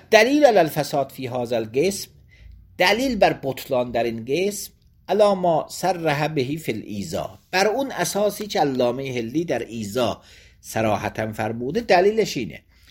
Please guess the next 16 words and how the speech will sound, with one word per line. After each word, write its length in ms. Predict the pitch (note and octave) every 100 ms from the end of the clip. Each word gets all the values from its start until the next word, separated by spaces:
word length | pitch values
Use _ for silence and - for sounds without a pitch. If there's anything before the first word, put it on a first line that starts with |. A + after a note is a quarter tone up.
| - _ _ _
کونو، 840 | - - B3 A#3 D3+ A#2+ G#2+ F2+ C#2+ _ _ _ _ _ _ _ _ _ _ _
این 240 | B2 A#2 G#2
کونو 640 | A2 G#2+ A#2 D3 F3+ G3 - _ _
خبر 460 | - - G3 C3
است 260 | D3 D3 B2 B2 -
بر 120 | A2
دلیلو، 580 | A2 - E2 D#2+ D2+ D2 A2
و 100 | A2 - -
دلیلو 840 | A#2 A#2+ B2 B2 F3 G#3 A3 A#3 _ _ _ _
کونو 480 | - G#3+ G#3 C3+ A2
اکل 400 | - A2+ - -
المال 580 | A#2+ A#2 A2+ A#2 A2+ A2 - _ _ -
به 160 | F#2
ازاحی 520 | B2 B2+ B2+ D3 A3
اکلاً 420 | D#3 - C3+ C3+ A2
بالباطل 520 | - - - -